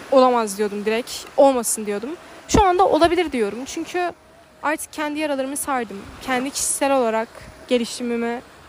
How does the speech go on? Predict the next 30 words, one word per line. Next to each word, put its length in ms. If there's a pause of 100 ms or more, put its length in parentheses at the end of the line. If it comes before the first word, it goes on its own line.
(320)
kademeli 320
olarak 360
devam 240
ettiriyorum. 500 (600)
İletişim 500
gücüm 380
daha 220
iyi 160
olduğunu 300
düşünüyorum. 520
Tabii 140
ki 80
eksiklerim 500
hala 400
var. 140 (100)
Yani 300 (720)
hala 260
mesela 420
öfkelendiğimde 640
çok 240
kolay 220
söyleyemiyorum. 680 (240)
Bu 60
arada 120
ben 100
Yıldız'ı 360
takip 380
etmeyi 300
bıraktım 400
ama 220